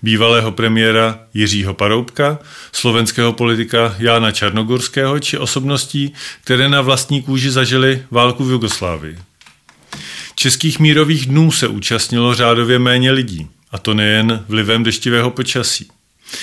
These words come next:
Čeští občané si totiž stále odmítají přiznat, že eskalace válečného konfliktu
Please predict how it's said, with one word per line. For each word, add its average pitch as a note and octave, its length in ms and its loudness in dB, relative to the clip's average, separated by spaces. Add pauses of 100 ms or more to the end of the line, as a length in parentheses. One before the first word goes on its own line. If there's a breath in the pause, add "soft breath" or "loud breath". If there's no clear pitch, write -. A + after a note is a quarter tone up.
(160 loud breath)
Čeští D#3+ 380 0
občané C#3 520 2
si A2 160 -2
totiž A2 460 -2
stále A#2 460 2
odmítají A#2+ 500 2
přiznat, G#2+ 680 -4
že A2 220 -6
eskalace B2+ 600 0
válečného A#2+ 540 2
konfliktu A#2+ 640 -4